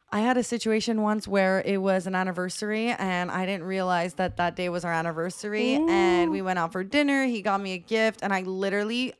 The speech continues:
Speaker 1: I felt like shit,
Speaker 2: Mm-hmm.
Speaker 1: absolute shit, where I was like, I made up something. I was like, "Your gift is on its way. It didn't get here yet."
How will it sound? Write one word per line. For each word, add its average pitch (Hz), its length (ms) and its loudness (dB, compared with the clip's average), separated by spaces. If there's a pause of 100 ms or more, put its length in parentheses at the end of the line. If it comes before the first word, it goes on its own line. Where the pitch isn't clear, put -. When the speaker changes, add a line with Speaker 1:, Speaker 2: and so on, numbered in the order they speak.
(140)
Speaker 1:
I 196 140 2
felt 226 280 0
like 190 340 -4 (240)
shit, - 720 -4
Speaker 2:
Mm-hmm. 175 140 -6
Speaker 1:
absolute 196 540 -2
shit, 190 400 2
where 190 140 4
I 175 120 6
was 170 200 0
like, 160 160 -2
I 170 100 0
made 180 200 0
up 175 140 0
something. 170 280 -4
I 165 40 0
was 165 120 -2
like, 170 160 -2
"Your 185 140 0
gift 202 280 2
is 190 120 -2
on 180 140 0
its 175 160 -8
way. 269 320 4
It 254 80 2
didn't 202 260 -8
get 233 160 2
here 233 180 0
yet." 220 460 2